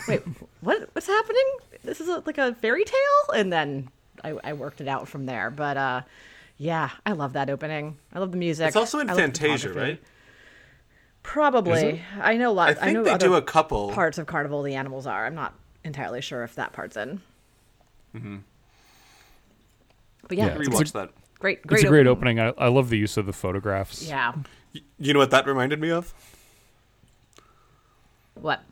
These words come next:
Speaker 3: Raging Bull?
Speaker 2: Bonnie and Clyde.
Speaker 1: Bonnie and
Speaker 3: Oh,
Speaker 1: Clyde.
Speaker 3: right.
Speaker 2: Yeah. <laughs> I really think he was inspired by Bonnie and
Speaker 1: Yeah.
Speaker 2: Clyde.
Speaker 3: He must have been, yeah,
Speaker 2: Well,
Speaker 3: yeah.
Speaker 2: like,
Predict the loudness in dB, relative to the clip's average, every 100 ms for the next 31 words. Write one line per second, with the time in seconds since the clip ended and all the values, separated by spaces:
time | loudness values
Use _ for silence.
0 | _ _ -18 -16 -12 -4 -4 -2 -8 -6
1 | -4 -4 -8 -14 -20 -20 -20 -16 -6 -4
2 | -4 -4 -2 0 0 -2 -14 _ -20 -12
3 | -8 -8 -2 0 0 -2 -8 -14 _ _
4 | -20 _ _ _ _ 6 6 6 -2 -12
5 | -12 -12 -18 -18 -18 -2 0 4 2 2
6 | -2 -6 -6 -8 -6 -4 -4 -6 -6 -10
7 | -10 0 4 4 0 -6 0 0 0 -2
8 | -6 -8 -10 -10 -8 -4 4 4 6 4